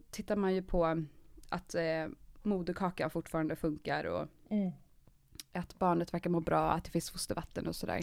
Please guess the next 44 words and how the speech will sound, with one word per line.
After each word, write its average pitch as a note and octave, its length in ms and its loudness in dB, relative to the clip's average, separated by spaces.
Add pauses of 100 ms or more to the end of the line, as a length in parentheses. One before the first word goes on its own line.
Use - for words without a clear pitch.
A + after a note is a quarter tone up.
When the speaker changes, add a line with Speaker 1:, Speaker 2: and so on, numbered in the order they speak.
Speaker 2:
Mm. G3+ 200 6 (600)
Speaker 1:
Ehm, F3+ 600 0 (100)
och - 100 2
sen G#3 180 4
så A#3+ 120 -2
tror A#3 180 2
jag F#3 80 4
att F#3 60 -8
det F#3 100 2
är E3 140 2 (580)
en A3 260 2
sista, - 580 -2 (880)
eh, - 160 -10
Speaker 2:
Vecka. - 280 0 (180)
Speaker 1:
ja, G3 360 2 (220)
exakt - 400 -8
efter G#3 140 4
Speaker 2:
Mm. F3+ 120 6
Speaker 1:
det. E3+ 180 -4
Speaker 2:
Det - 100 2
är G#3+ 40 8
två G3 200 10
veckor E3+ 240 4
över E3+ 340 0 (200)
som E3+ 260 -2
det - 80 2
är - 100 2
som - 200 -4
Speaker 1:
Precis. - 160 -2
Speaker 2:
bestämt. - 360 -4
De A3+ 100 8
har C#4 60 12
pratat - 460 6
om F4 120 4
att F#3 60 0
det F#3 80 -2
ska G#3 100 -6
vara G3+ 80 -6
tre. - 100 -4
Speaker 1:
Jag G#3+ 100 0
ser D4 160 6
att C4 100 0
det G#3 60 0
har G#3 160 4